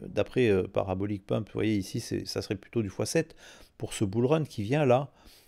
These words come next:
Pour, euh, E T H, ça peut être du fois dix. Encore une fois, en, uniquement durant la durée de, du prochain bull run, on ne parle pas de dans dix ans ou dans trente ans.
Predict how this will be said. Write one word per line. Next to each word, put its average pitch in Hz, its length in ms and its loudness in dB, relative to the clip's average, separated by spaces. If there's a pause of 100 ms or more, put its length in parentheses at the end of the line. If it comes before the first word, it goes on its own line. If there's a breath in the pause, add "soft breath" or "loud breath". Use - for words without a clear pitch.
(160 soft breath)
Pour, 117 240 2
euh, 110 260 6
E 113 60 0
T 131 140 2
H, 131 160 2
ça 104 80 -2
peut 104 120 -2
être 101 60 0
du 95 60 -6
fois 113 220 2
dix. 139 320 -2 (1040 soft breath)
Encore 98 220 -2
une 101 100 0
fois, 101 340 2 (360)
en, - 120 -6 (540)
uniquement 113 500 -2 (500 soft breath)
durant 101 380 -2
la 98 140 0
durée 101 220 -2
de, 98 160 0 (200)
du 107 140 -8
prochain 123 440 -2
bull 117 220 -2
run, 151 400 0 (460 soft breath)
on 101 60 -6
ne 92 40 -8
parle 82 180 0
pas 117 160 4
de 95 120 -4
dans 90 180 -4
dix 92 240 -2
ans 131 120 0
ou 107 60 -2
dans 101 120 -8
trente 123 280 -4
ans. 147 240 0